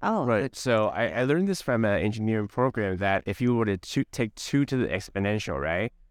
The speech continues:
Speaker 3: the number of communication necessary to reach there is, will create two to the exponential probability of problems. So if you need three lines of communication to get something done, there's two to the third power, which is a full number of problems that could actually incur.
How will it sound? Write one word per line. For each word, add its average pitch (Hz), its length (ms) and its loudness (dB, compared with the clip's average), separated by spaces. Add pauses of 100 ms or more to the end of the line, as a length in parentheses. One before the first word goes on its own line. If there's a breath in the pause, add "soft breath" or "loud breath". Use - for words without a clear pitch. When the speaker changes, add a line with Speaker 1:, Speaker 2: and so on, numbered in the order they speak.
Speaker 3:
the 127 100 0
number 151 380 2
of 135 140 2
communication 104 680 0
necessary 101 520 0
to 98 100 -6
reach 95 380 -4
there 73 340 -2 (180)
is, 98 200 -4
will 95 120 -2
create 110 500 0
two - 180 0
to - 80 -8
the 113 120 0
exponential 95 840 -2 (340)
probability 104 640 2
of 87 180 -6
problems. - 580 -2 (220)
So - 140 0
if 110 180 4
you 117 80 -2
need 120 280 0
three 139 180 2
lines 113 220 2
of 104 80 -4
communication 92 560 -2
to 90 40 -2
get 92 140 -2
something 98 300 -4
done, 95 300 0 (320)
there's 120 280 2
two - 220 0
to 120 100 -4
the 101 120 2
third 113 340 0
power, 90 240 2
which 104 160 -4
is 101 120 -8 (120)
a 113 180 0
full 110 460 2
number 95 260 -2
of 92 140 0
problems 95 300 0
that 87 100 -2
could 98 140 -2
actually 76 360 -2
incur. 80 480 -2